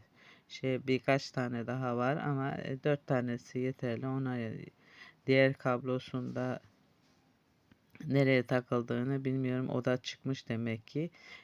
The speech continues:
Ya da o kısım lambalar yanmış olabilir. O kadar uğraşmayacağım. Dört tane yanması yeterli. İhtiyacı giderecektir. Bunu bağladım. Bunu yerleştirmem gerekiyor.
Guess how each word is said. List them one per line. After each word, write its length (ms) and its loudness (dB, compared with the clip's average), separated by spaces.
Ya 200 0
da 140 4
o 180 -2
kısım 460 -4
lambalar 580 -2
yanmış 480 -4
olabilir. 580 -2
O 100 0
kadar 380 4
uğraşmayacağım. 1080 0
Dört 220 4
tane 260 -4
yanması 580 -4
yeterli. 760 -2
İhtiyacı 680 -4
giderecektir. 1040 -4
Bunu 320 -6
bağladım. 580 -4
Bunu 180 -6
yerleştirmem 920 -4
gerekiyor. 580 -6